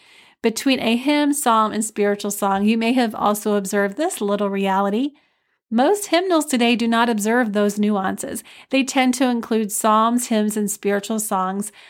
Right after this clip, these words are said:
under one giant category called hymns. Sometimes, especially in Presbyterian denominations, you will see a separate section in hymnals designated to psalms, but songs of worship directed to God or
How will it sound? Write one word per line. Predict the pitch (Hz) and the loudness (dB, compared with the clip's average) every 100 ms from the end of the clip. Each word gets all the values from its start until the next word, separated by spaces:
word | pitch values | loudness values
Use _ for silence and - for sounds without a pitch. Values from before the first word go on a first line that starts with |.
| - | -10
under | 214 208 | -4 0
one | 208 208 220 | 0 0 0
giant | 214 196 214 - | 2 2 0 -4
category | - 226 226 214 202 202 214 | 0 2 2 0 0 0 -2
called | - 185 190 190 - _ _ _ | -2 -2 -2 -6 -14 _ _ _
hymns. | - - - 220 - - - - | -10 -8 -8 -8 -12 -16 -20 -6
Sometimes, | - 302 302 277 277 269 | -2 0 2 2 2 0
especially | 226 214 233 226 233 220 | 0 0 0 0 0 0
in | 208 | 2
Presbyterian | 220 202 202 226 214 214 | 0 0 -4 -2 0 0
denominations, | 202 202 208 208 208 208 202 | 0 0 0 0 0 -2 -2
you | 202 | 0
will | 202 | 0
see | 202 208 | -2 0
a | 202 | -2
separate | - 214 220 214 | 0 -2 0 -2
section | - 208 208 220 202 | 0 -2 0 -2 -2
in | 202 | 0
hymnals | 226 214 208 202 - - - - | 0 0 0 -2 -8 -20 -20 -6
designated | 214 226 220 220 208 208 214 | 0 2 4 2 2 2 0
to | 214 | -2
psalms, | 262 - 180 180 240 277 - _ _ _ _ _ | -2 -2 -2 -2 -4 -6 -10 _ _ _ _ _
but | 208 214 - | 0 0 0
songs | - 233 226 226 | 0 2 2 0
of | 208 | -2
worship | 214 214 - 214 | -2 -2 -4 -4
directed | 214 196 196 202 | 0 0 0 -6
to | 214 | -4
God | 214 233 226 220 247 | 0 2 4 2 0
or | 208 - | -4 -10